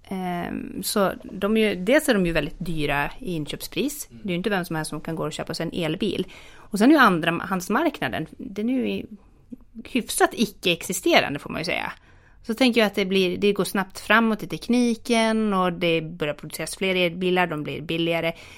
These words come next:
Speaker 1: Eh, vad blir värdeminskningen på en elbil och så vidare?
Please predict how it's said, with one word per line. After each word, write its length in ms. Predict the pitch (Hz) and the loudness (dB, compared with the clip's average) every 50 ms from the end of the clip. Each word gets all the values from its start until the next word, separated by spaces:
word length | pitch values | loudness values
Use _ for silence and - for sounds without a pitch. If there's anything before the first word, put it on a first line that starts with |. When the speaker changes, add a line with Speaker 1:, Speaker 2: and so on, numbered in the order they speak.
| - - - | -20 -20 -16
Speaker 1:
Eh, 300 | - - 147 143 143 87 - | -12 -10 -8 -6 -8 -8 -8
vad 240 | - - 175 170 160 | -10 -6 -4 -2 -2
blir 120 | 156 156 156 | -2 0 0
värdeminskningen 1000 | 165 156 151 147 151 147 147 156 156 151 - - - 165 156 151 156 156 160 - | 2 2 2 0 -2 -4 -4 -4 -6 -6 -8 -10 -10 -8 -8 -8 -8 -10 -12 -10
på 140 | - 160 | -10 -8
en 80 | 151 - | -8 -6
elbil 580 | - 175 170 165 160 156 160 185 180 190 175 170 | -4 -4 -4 -4 -4 -4 -2 -2 0 0 0 -2
och 60 | 156 | -4
så 120 | - 180 | -4 -4
vidare? 320 | 175 165 156 156 156 160 | -4 -4 -4 -4 -4 -6